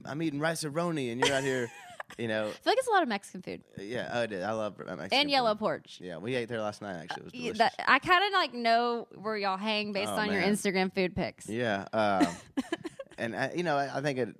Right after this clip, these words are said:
Speaker 1: right now, I started doing it just for fun. It's like, "Oh, this looks great." And now I do it just 'cause people are always talking about it pretty much too. And I like a good meal, you know what I mean? And if it looks really good, it's like, "I could put that filter on, it's gonna look really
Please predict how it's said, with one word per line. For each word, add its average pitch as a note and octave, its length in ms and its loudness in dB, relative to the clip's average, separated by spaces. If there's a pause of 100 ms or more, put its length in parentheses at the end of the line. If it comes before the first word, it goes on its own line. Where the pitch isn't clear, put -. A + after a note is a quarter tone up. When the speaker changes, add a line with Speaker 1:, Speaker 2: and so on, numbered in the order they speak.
(120)
Speaker 1:
right G#2+ 220 0
now, A2 260 2
I A2 120 2
started A#2 420 0
doing F#2 220 -2
it D#2 80 -6
just F#2+ 240 -8 (640)
for F#2+ 100 -4
fun. G2+ 320 -4
It's F#2 100 -6
like, E2+ 140 -4
"Oh, A2 100 0
this A2+ 160 -8
looks - 140 -8
great." G#2+ 280 -4 (280)
And F#2+ 140 -10
now B2 200 -4
I A2 80 -4
do F#2+ 160 -8
it E2+ 140 -10
just F2+ 140 -16
'cause E2+ 160 -14
people E2+ 460 -14 (200)
are D#2+ 140 -4
always D#2+ 200 -4
talking D#2+ 300 -6
about D2 200 -8
it - 100 -14
pretty D2+ 140 -12
much C#2 180 -12
too. - 100 -8
And C3+ 240 2
I A2 40 4
like A2 240 2
a G#2+ 40 -8
good G2 160 -8
meal, G2+ 300 -8
you F2+ 80 -10
know F2+ 60 -8
what F2+ 80 -8
I - 20 -8
mean? G2 200 -8
And B2+ 160 0
if C3 120 -2
it G#2+ 60 -2
looks D3+ 200 -2
really F#2+ 220 0
good, F2+ 320 -2 (380)
it's - 80 -20
like, F2 100 -6
"I G2+ 100 -4
could G2+ 140 -12
put G#2 140 -4
that F2+ 200 -4
filter A2 300 -2
on, A#2+ 120 -2
it's G#2 120 -10
gonna D#2 140 -8
look B1+ 160 -10
really E2 440 -4